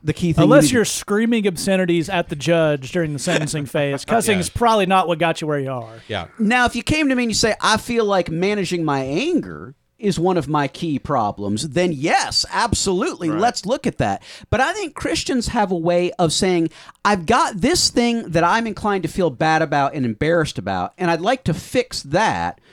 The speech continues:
Speaker 1: without
Speaker 2: Yeah.
Speaker 1: looking at what's driving this to begin
Speaker 2: Yeah.
Speaker 1: with. So, for example, Matt, you said if you've grown up in the internet age, pornography on the internet may be the only way you know of to express your sexuality.
Speaker 2: Sure.
Speaker 1: Well, if that's the case, porn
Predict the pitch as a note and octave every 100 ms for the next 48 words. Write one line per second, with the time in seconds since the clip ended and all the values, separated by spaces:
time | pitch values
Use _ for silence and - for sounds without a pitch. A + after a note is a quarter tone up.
0 | _ D#3 F#3+ G3 G#3+ G#3+ G3 F3+ - D#3
1 | F3 A3 - B2+ A2+ D#3 D#3 D#3+ E3+ D3+
2 | C#3 B2 A#2 - A#2 G#2+ C3+ B2 C3 C3+
3 | C3+ C3+ - - G3+ G3+ A#3 G#3+ G3+ G#3+
4 | G3 G3 D4+ - G3+ F#3 F3 G3+ F#3+ F3+
5 | G3+ A#3+ A3 G3+ F#3 F3+ F3 D#3+ F3 E3+
6 | E3 D3 C3 - - - - F#3+ G3 B3
7 | A3+ G3+ E3 E3+ D#3+ D3+ D#3 F3 E3 D3+
8 | D#3+ F#3+ F#3+ F3 E3+ D3+ D#3+ D#3 D3 -
9 | C3+ - - C#3+ - B2 - A2+ - G2+
10 | B2 G2+ B1+ G1+ G1+ - - - C#3+ F#3
11 | - A#3 A#3+ A3 - E3+ - D#4 G3+ D3+
12 | - - _ - - F4 C4+